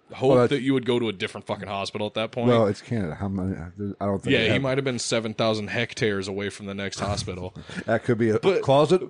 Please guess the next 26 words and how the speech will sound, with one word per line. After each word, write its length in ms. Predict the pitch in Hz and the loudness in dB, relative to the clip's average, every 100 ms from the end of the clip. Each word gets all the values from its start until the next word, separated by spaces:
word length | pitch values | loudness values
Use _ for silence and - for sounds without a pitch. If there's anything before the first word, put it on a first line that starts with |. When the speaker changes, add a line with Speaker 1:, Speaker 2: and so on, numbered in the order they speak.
| 175 | -2
Speaker 1:
but 160 | 214 180 | -2 2
that's 160 | 143 | 4
Speaker 2:
or 20 | 147 | 6
a 20 | |
Speaker 1:
my, 60 | |
Speaker 2:
soccer 240 | - 139 135 | 4 4 2
field. 160 | - | 2
Speaker 1:
that's 120 | 247 - | 2 2
Speaker 2:
We 40 | |
don't 100 | 240 | 2
Speaker 1:
my 60 | 262 | 4
Speaker 2:
know. 120 | 254 | 4
Speaker 1:
thing, 160 | 208 | 2
is, 180 | 170 180 | 0 0
like, 220 | 185 143 - _ _ _ _ - | 0 -2 -8 _ _ _ _ 2
if 140 | 180 | 2
she 180 | - 240 | 4 2
was 160 | 269 | 2
already 220 | 233 214 185 | 4 2 2
in 80 | 147 | 2
surgery, 600 | - 196 196 123 98 107 | 4 4 4 2 0 0
that 160 | 139 | -2
means 260 | 147 165 156 | -2 -2 -2
you 80 | 147 | -2
got 300 | 156 175 - | -2 -2 0
there, 320 | 170 151 | 2 2